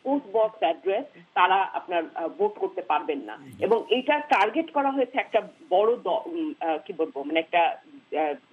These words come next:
দলের প্রতি, সেটা হচ্ছে নেটিভ আমেরিকান, যাদের বেশিরভাগ স্ট্রিট অ্যাড্রেস নাই, খালি পোস্ট, আহ, উম, আহ, বক্সের অ্যাড্রেস আছে। কাজে এরকম ধরনের কিন্তু অনেক ঘটনা ঘটেছে। আপনি জর্জিয়ার ইলেকশনের দিকে যদি তাকান, সেখানে খুব সামান্য সংখ্যক, আমরা কয়েক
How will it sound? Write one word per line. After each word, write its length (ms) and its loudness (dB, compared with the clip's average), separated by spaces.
দলের 300 4
প্রতি, 360 -10
সেটা 180 -8
হচ্ছে 140 -8
নেটিভ 340 -2
আমেরিকান, 520 -2
যাদের 320 -2
বেশিরভাগ 440 -2
স্ট্রিট 320 -14
অ্যাড্রেস 320 0
নাই, 160 0
খালি 340 2
পোস্ট, 460 0
আহ, 140 2
উম, 380 -4
আহ, 200 2
বক্সের 360 4
অ্যাড্রেস 400 -2
আছে। 280 -8
কাজে 180 0
এরকম 460 2
ধরনের 320 2
কিন্তু 240 -2
অনেক 420 2
ঘটনা 360 -2
ঘটেছে। 320 -4
আপনি 220 0
জর্জিয়ার 460 0
ইলেকশনের 600 -8
দিকে 220 -8
যদি 220 -8
তাকান, 380 -2
সেখানে 440 2
খুব 380 2
সামান্য 460 0
সংখ্যক, 320 -4
আমরা 180 0
কয়েক 280 0